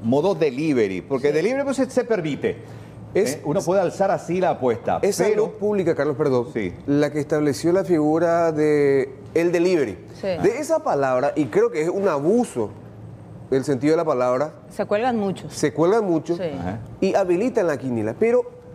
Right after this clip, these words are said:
Speaker 3: ¿cómo puede ser que Conaxar, que es el ente rector de los juegos de azar, no le diga a la quiniela o a cualquier otro explotador de juegos de azar,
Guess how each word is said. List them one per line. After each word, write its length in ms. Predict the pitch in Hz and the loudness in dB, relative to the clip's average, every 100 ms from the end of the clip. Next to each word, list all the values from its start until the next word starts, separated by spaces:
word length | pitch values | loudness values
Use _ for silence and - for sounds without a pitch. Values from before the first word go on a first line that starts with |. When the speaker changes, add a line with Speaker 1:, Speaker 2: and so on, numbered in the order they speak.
| - | -6
Speaker 3:
¿cómo 220 | 311 403 | 0 0
puede 240 | - 196 - | 2 0 2
ser 200 | 156 147 | -2 -2
que 120 | 165 | 0
Conaxar, 560 | 196 185 156 - 123 123 | 0 0 -2 -2 -2 0
que 120 | 156 | 0
es 100 | 196 220 | 0 2
el 320 | 170 143 - - | 2 0 -6 0
ente 480 | 226 254 - 262 - | 0 0 -4 -6 -2
rector 800 | 240 170 110 - - 190 156 98 - - - - - - - | 0 0 -2 -6 0 2 2 -2 -12 -20 -20 -20 -20 -20 -4
de 120 | 131 147 | 0 2
los 160 | 143 | 2
juegos 260 | - 156 180 | 2 2 2
de 40 | |
azar, 400 | 196 143 135 139 - - - - - | 0 0 -2 -4 -14 -20 -20 -12 0
no 220 | 139 160 | 2 4
le 120 | 160 | 2
diga 340 | 131 135 147 - - - | 2 2 2 0 -6 -4
a 100 | 110 | -2
la 160 | 107 | -2
quiniela 600 | - 104 131 151 117 107 - | -2 0 2 2 0 -2 -2
o 100 | 107 | -2
a 80 | 101 | 0
cualquier 520 | 101 - 135 160 - - - - - - - | -2 0 0 0 0 -10 -20 -20 -20 -6 0
otro 760 | 147 143 156 147 131 123 117 - | 0 0 0 2 4 2 2 0
explotador 640 | 135 110 151 143 127 147 | -4 0 0 2 0 2
de 60 | 147 | 2
juegos 400 | 147 151 143 - | 2 2 0 -2
de 120 | 143 | -2
azar, 300 | 147 135 120 | 0 -2 -4